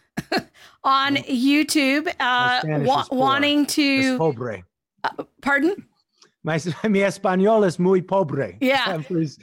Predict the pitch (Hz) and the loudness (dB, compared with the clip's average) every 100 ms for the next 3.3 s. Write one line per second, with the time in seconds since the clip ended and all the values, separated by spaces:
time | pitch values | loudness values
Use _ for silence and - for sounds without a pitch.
0 | - 285 277 277 277 269 277 196 - 170 | -2 0 2 2 2 0 0 -2 -4 -8
1 | - _ _ _ _ - - 339 311 302 | -10 _ _ _ _ -8 -2 2 4 4
2 | 302 302 - 285 294 277 277 302 302 330 | 2 0 -4 -2 2 2 2 0 0 0
3 | 294 294 285 | -4 -4 -4